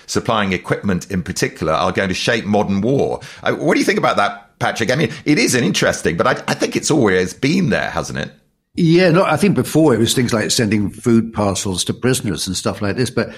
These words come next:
Speaker 2: this is a really <laughs> interesting new thing. I don't know if you read the other day, Saul, that Timothy Snyder, we both know his work,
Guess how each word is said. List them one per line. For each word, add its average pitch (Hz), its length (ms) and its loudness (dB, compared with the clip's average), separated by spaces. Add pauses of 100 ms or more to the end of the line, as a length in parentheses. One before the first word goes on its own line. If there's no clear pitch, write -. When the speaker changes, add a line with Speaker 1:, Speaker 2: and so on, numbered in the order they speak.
(220)
Speaker 2:
this 170 140 2
is 139 120 4
a 127 100 2
really 127 360 2
<laughs> - 20 2
interesting 98 640 -2 (320)
new 110 540 4 (180)
thing. 90 420 -2 (280)
I 123 80 -4
don't 123 120 0
know 117 40 2
if 113 80 -2
you 113 80 4
read 110 160 2
the 117 80 4
other 101 160 -2
day, 117 200 2
Saul, 113 240 0
that 104 180 -2
Timothy 113 300 0
Snyder, 131 460 0
we 98 140 -2
both 110 260 -2
know 107 60 2
his 90 240 -2
work, 107 340 0